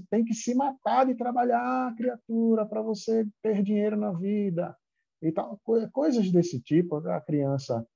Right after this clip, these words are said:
né, vai cre-, vai crescendo e vai tendo aquilo dali como uma crença, como uma verdade absoluta. É, existe uma técnica no Reiki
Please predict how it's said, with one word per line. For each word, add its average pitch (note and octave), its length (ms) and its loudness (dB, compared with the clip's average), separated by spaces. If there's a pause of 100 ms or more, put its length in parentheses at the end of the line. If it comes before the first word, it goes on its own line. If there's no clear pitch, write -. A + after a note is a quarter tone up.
(360)
né, B2+ 540 2 (280)
vai C#3 380 0
cre-, C#3+ 280 -4
vai A#2+ 260 0
crescendo D#3 720 -2
e D#3+ 60 4
vai E3 200 0
tendo E3 320 0
aquilo A#2+ 400 -2
dali A2+ 480 0 (800)
como C#3 340 0
uma D#3 160 2
crença, C#3+ 580 -2
como C3+ 220 -2
uma C#3 80 0
verdade C3+ 600 2
absoluta. C3+ 760 -2 (500)
É, A#2+ 400 4
existe E3 400 -2
uma F#3 280 -4
técnica C3 560 0
no A#2 140 -2
Reiki A#2 580 -2